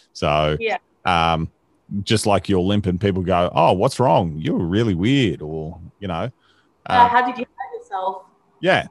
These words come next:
Speaker 1: totally. It's the same thing. You go, "Oh,
Speaker 2: Yeah.
Speaker 1: oh, so that's au-, that's your autism. Oh, okay. I, can you just be more normal? Because that's, that's better.
Speaker 2: Yeah,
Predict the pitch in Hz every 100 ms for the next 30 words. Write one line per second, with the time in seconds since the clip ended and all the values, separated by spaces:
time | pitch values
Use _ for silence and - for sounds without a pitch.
0 | - 156 139 95 - _ - 143 - 160
1 | 139 175 156 90 _ _ _ - 151 147
2 | - 349 330 - - _ _ _ - 190
3 | 185 - 135 156 208 - 135 - 143 170
4 | 156 135 139 196 156 92 71 - _ _
5 | _ _ _ 120 123 104 71 - - 113
6 | 101 90 - 123 113 _ _ _ - 147
7 | 151 254 - 202 180 151 127 120 139 175
8 | 233 294 180 135 156 131 151 147 - -
9 | 151 - 87 127 131 113 65 -